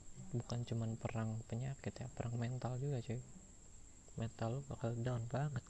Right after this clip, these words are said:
kelamaan di kamar, ntar betelor aja. <laughs> Oke, mungkin segitu aja ya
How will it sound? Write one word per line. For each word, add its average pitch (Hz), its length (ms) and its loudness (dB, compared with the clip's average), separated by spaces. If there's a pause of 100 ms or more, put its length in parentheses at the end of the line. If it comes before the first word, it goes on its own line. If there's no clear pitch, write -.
(1040)
kelamaan 117 400 2
di 120 80 0
kamar, 117 480 2 (240)
ntar 117 240 2
betelor 113 480 2
aja. 117 240 0 (480)
<laughs> 120 80 4 (2750)
Oke, 143 240 6
mungkin 127 560 4 (240)
segitu 113 400 2
aja 113 160 4
ya 113 240 2